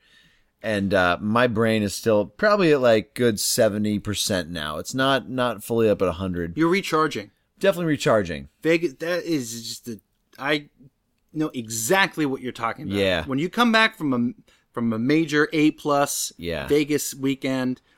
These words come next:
Speaker 2: when you have a naked sushi level Vegas weekend,
Speaker 1: Yeah.
Speaker 2: you come home, you better plug yourself in like a, like one of those electric cars.
Speaker 1: Uh, yeah, yeah.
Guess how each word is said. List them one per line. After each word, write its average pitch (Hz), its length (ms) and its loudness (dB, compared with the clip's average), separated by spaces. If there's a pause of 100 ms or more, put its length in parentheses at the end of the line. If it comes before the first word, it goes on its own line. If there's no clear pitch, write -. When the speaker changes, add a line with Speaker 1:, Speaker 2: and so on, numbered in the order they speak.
Speaker 2:
when 170 120 0
you 311 100 6
have 247 100 0
a 202 60 0
naked 185 420 2
sushi 180 640 -2
level 147 440 0
Vegas 139 440 -6
weekend, 139 460 -2
Speaker 1:
Yeah. - 280 -20
Speaker 2:
you 208 120 -4
come 208 220 2
home, 190 400 2 (420)
you 143 100 -10
better 233 180 2
plug 180 260 -2
yourself 143 340 -2
in 135 180 0
like 113 180 -4
a, 110 220 -4
like 127 200 -8
one 135 80 -2
of 127 80 -2
those 117 280 -4
electric 127 400 -6
cars. 113 500 -4
Speaker 1:
Uh, 104 40 -4
yeah, 98 240 -2
yeah. 87 300 -4